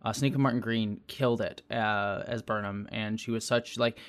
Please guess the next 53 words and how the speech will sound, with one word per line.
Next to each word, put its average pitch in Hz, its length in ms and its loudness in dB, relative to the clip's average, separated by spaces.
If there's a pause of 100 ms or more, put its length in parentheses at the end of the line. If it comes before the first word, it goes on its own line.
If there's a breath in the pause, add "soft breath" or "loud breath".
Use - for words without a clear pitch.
(140 loud breath)
you 113 80 -2
know, 110 180 4
uh, 113 220 2
they 131 140 4
always 131 260 6
talk 117 300 4
about, 113 200 4
like, 110 160 2
how 104 300 2
whoever 110 220 0
leads 110 280 -2
a 110 40 -8
Star 107 200 -2
Trek 107 180 -8
show, 104 220 -2
like, 104 220 -4
really 107 300 -2 (120)
becomes, 107 560 -4
like, 107 280 -4
the, 107 240 -6
the 107 480 -6
emblem 107 420 0
of 101 280 -4
what 113 180 -2
that - 140 -6
show 107 180 -6
stands 107 360 -2
for, 104 340 -4
and, 107 260 -6
and 104 220 -4
sort 104 120 -4
of, 101 100 -6
like, 104 160 -4
grounds 110 300 0
the 120 60 -8
cast, 175 520 8
and 120 120 2
also 117 320 2
sort 110 180 -4
of 107 40 -4
represents 110 520 -2
the 113 140 -4
show 113 320 0
to - 140 -10
everyone. 107 460 -4 (480 loud breath)
Um, 113 440 2
you 107 80 0
know, 107 80 -2
you 107 80 -2
see 110 140 -6
that 107 80 0
with 107 120 -6
every 113 360 -2